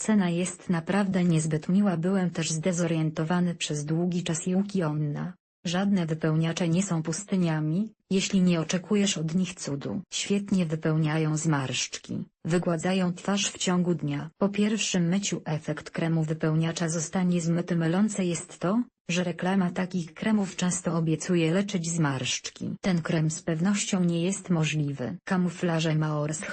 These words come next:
Chiny. Przez długi czas tylko wstrzyknięcie wypełniacza podskórnie i akcja wstrzyknięcia wemennego wypełniacza kolagenowego wystarczyła na cztery miesiące. Dziewczyny, bardzo dziękuję za uwagę. Jestem bardzo zadowolony. Dobry krem.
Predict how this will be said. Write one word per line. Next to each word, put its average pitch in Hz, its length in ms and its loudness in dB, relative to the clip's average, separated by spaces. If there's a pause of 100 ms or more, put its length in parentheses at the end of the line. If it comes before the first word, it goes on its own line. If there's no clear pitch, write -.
Chiny. 147 380 -2
Przez 147 340 -4
długi 170 380 0
czas 170 220 -4
tylko 240 280 2
wstrzyknięcie 196 880 0
wypełniacza 165 600 0
podskórnie 180 800 -2 (100)
i 175 100 2
akcja 170 360 -2
wstrzyknięcia 190 880 0
wemennego 160 720 0
wypełniacza 156 720 0
kolagenowego 175 920 0
wystarczyła 175 640 0
na 160 160 0
cztery 190 320 2
miesiące. 156 760 -2 (100)
Dziewczyny, 156 760 -2 (180)
bardzo 185 360 2
dziękuję 175 560 2
za 156 140 0
uwagę. 143 640 -6
Jestem 175 440 2
bardzo 170 360 0
zadowolony. 147 840 -2 (420)
Dobry 156 320 -2
krem. 139 460 -4